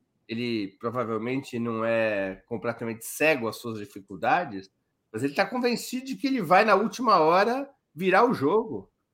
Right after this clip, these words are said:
É, e ele parte de um histórico, né? O Bolsonaro foi, é um fenômeno eleitoral, de fato. Quando ele emerge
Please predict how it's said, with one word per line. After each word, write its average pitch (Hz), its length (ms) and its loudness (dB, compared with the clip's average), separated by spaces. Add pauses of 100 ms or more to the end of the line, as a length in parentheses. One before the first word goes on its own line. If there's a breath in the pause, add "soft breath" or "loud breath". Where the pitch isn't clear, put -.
(1080)
É, 120 340 0
e 196 60 0
ele 254 180 4
parte 247 460 8
de 240 100 -2
um 208 80 4
histórico, 190 760 6
né? 156 100 2
O 165 80 0
Bolsonaro 226 440 0
foi, 254 200 -4
é 220 60 0
um 214 60 0
fenômeno 208 460 0
eleitoral, 113 640 -2 (360)
de 147 120 -8
fato. - 560 -4 (880)
Quando 160 160 0
ele 190 160 2
emerge 135 960 4